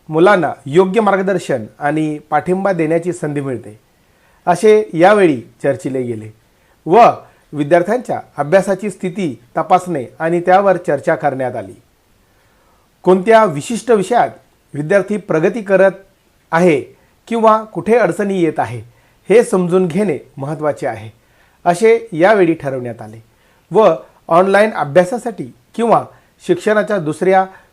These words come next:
स्रोतांचा उपयोग वाढवण्याबद्दल चर्चा केली.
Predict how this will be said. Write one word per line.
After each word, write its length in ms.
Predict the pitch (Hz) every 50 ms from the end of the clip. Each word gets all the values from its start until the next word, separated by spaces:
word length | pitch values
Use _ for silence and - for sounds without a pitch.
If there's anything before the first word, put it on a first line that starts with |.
| _
स्रोतांचा 680 | - _ - 175 175 170 185 233 233 208 175 180 - - - _ _ 208
उपयोग 420 | 180 180 196 190 196 208 202 190 - -
वाढवण्याबद्दल 680 | 147 139 143 156 185 208 220 226 202 196 156 135 135 117 113 - _ _ _ _ _ _ -
चर्चा 240 | 156 147 - - 165
केली. 340 | - - 151 147 156 208